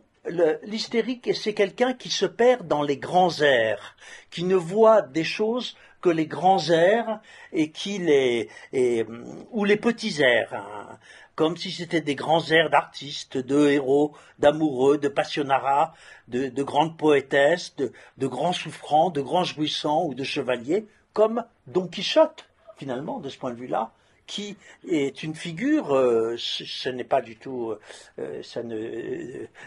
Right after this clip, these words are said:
disqualifie pas l'œuvre de, de, de, de, de, de l'œuvre historique de Don Quichotte, mais c'est quand même une grande figure de l'hystérie masculine, hein. C'est quelqu'un qui s'est perdu dans ses grands airs de lui-même, d'être chevalier héroïque des anciens temps. Et, donc,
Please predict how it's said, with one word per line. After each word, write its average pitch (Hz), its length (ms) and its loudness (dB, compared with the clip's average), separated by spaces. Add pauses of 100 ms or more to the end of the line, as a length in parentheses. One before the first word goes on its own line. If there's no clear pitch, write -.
(140)
disqualifie 151 640 -8
pas 127 360 2
l'œuvre 131 560 0 (360)
de, 101 320 -6
de, 101 480 -14
de, 82 80 -12
de, - 0 -
de, 117 180 -12 (220)
de 69 240 -8
l'œuvre 127 340 -4
historique 131 360 -8
de 123 100 -6
Don 120 140 -6
Quichotte, 254 420 0
mais 190 60 -4
c'est 160 180 -6
quand 151 100 -4
même 160 160 -2
une 139 80 -6
grande 160 260 -2
figure 160 300 -2
de 135 80 -4
l'hystérie 151 480 -2
masculine, 196 560 -2
hein. 170 140 -4
C'est - 160 -12
quelqu'un 208 360 -2 (260)
qui 156 120 -10
s'est 151 160 -2
perdu 160 300 -2
dans 135 100 -4
ses 135 180 -8
grands 131 380 -4
airs 180 260 4
de 131 100 -4
lui-même, 147 520 -4 (300)
d'être 123 320 -6
chevalier 127 500 -2
héroïque 120 480 -4
des 113 180 -12
anciens 120 400 -12
temps. 151 400 -4
Et, 101 240 -16 (1200)
donc, 233 320 0